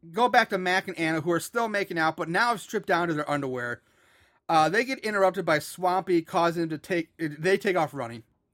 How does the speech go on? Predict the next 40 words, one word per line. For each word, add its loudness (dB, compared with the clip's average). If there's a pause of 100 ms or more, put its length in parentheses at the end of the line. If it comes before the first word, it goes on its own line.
(920)
Uh, 6
they -2
hide 4
behind 0
some -10
tall 6
weeds -4
and -6
brush, 0
and -4
this -2
is -14
when -8
Anna -2
spots 0
Wendy's -4
freshly -4 (340)
decapitated 0
head 2
covered 0
in -4
a -8
swarm -4
of -6
flies. 2 (540)
Her 8
crying 4
gives -2
them -2
away. 4 (340)
Swampy -2
comes -2
over. 0
Mac 0
throws 2
either -2
a 0
wad 2
of -2
mud 4